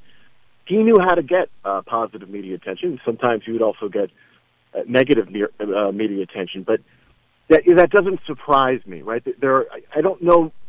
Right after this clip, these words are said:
There are probably some other general managers who would have do that and go, "Well, why don't you interview me?" Um, but that's, <laughs> that's Jeff.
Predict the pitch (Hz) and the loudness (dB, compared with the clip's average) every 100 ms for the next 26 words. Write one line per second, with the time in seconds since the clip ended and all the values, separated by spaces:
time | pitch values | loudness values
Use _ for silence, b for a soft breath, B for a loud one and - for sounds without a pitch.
0 | - - - - - _ _ _ 175 156 | -14 -16 -18 -20 -20 _ _ _ -4 0
1 | 214 196 - 208 214 220 190 233 240 240 | 0 0 -2 -2 0 0 -2 0 0 0
2 | 247 240 240 247 240 226 190 214 208 226 | -2 -6 -10 -10 -10 -8 -8 -6 0 0
3 | 202 175 185 b b 156 135 123 143 160 | 0 0 -2 b b -4 -2 2 4 2
4 | 160 - 147 160 160 143 151 139 156 190 | -2 -6 -8 -6 -8 -8 -6 -6 -6 -8
5 | - - - - _ _ - 147 147 143 | -14 -20 -20 -20 _ _ -6 0 0 0
6 | 143 - _ - - 208 214 - - 139 | -4 -12 _ -8 -2 0 -2 -6 -6 -4
7 | - 143 - - 190 233 - 247 202 - | -2 -2 -2 -2 0 0 0 0 0 -2